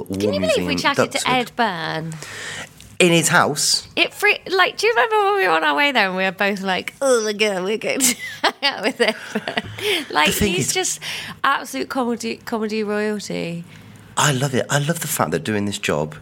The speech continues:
Speaker 1: you know, you occasionally have to do a motorway diversion for nine
Speaker 2: <laughs>
Speaker 1: hours to go back from dying on your ass in fucking, I don't know, Gloucester. But sometimes you get to go and hang out with Ed Byrne at his house. It's a bit nice. <laughs>
Speaker 2: Yeah.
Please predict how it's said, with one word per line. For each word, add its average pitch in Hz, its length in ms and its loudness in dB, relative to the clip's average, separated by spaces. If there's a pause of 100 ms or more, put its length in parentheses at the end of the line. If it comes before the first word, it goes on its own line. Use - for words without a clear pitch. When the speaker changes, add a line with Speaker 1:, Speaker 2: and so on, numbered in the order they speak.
(140)
Speaker 1:
you 117 80 0
know, 90 60 2
you 98 180 0
occasionally 113 540 -2
have 87 180 -2
to - 100 -4
do 92 300 0
a 104 60 2
motorway 110 460 0
diversion 92 500 0
for - 100 -4
nine 90 360 2
Speaker 2:
<laughs> 85 60 2
Speaker 1:
hours 80 220 -2
to - 80 -2
go 101 160 4
back 92 240 2
from - 240 -4
dying 104 260 4
on 101 140 2
your 95 160 2
ass 92 340 4
in 80 140 -4
fucking, - 580 -2 (380)
I 101 100 4
don't 87 140 2
know, 71 240 -2 (480)
Gloucester. 92 720 0 (340)
But - 160 2
sometimes 85 600 2
you - 60 -18
get 208 140 2
to - 60 -6
go 226 60 0
and 185 60 0
hang 151 180 4
out 101 80 4
with 92 100 2
Ed 92 140 2
Byrne 135 240 2
at 120 80 2
his - 120 0
house. 123 300 2
It's - 100 -2
a - 40 -2
bit 160 120 2
nice. 120 560 2
<laughs> 175 60 -2
Speaker 2:
Yeah. 170 680 0